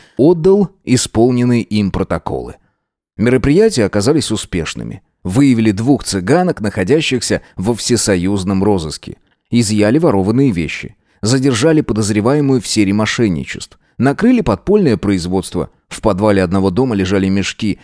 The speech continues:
с серебряной и золотой пылью, а также фасовочный материал. Оказалось, там давали на гора фальшивую косметику, которую цыганки потом продавали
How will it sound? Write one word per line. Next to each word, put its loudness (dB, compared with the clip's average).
с -10
серебряной 2
и 0
золотой 0
пылью, 2
а -2
также -4
фасовочный -4
материал. -2
Оказалось, 2
там 0
давали 0
на 0
гора 0
фальшивую 0
косметику, -4
которую 2
цыганки -2
потом -2
продавали 2